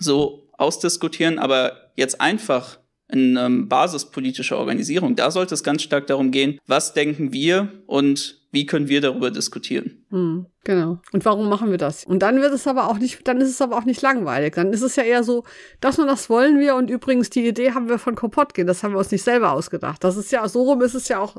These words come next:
Speaker 2: so rum ergibt es ja auch einen Sinn, ja. Es ist halt eine Herrschaftspraxis, das Wissen vor-, vorauszusetzen.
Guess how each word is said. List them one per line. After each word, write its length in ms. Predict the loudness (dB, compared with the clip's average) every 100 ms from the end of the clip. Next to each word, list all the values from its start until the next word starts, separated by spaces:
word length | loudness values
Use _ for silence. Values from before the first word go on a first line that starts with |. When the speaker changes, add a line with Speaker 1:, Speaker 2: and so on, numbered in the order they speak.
| -18
Speaker 2:
so 180 | -4 -2
rum 200 | 0 0
ergibt 300 | 0 0 -2
es 120 | -4
ja 100 | -4
auch 100 | -6
einen 140 | -6 -2
Sinn, 260 | 0 0
ja. 180 | -2 -6 -4
Es 140 | -2
ist 160 | -2 0
halt 140 | 2
eine 100 | 2
Herrschaftspraxis, 1080 | 2 0 0 -4 -6 -8 -8 -6 -6 -6 -14 _
das 220 | -4 -2
Wissen 240 | -4 -6
vor-, 320 | -6 -4 -4 -6
vorauszusetzen. 880 | -4 -2 0 -2 -4 -2 -2 -4 -10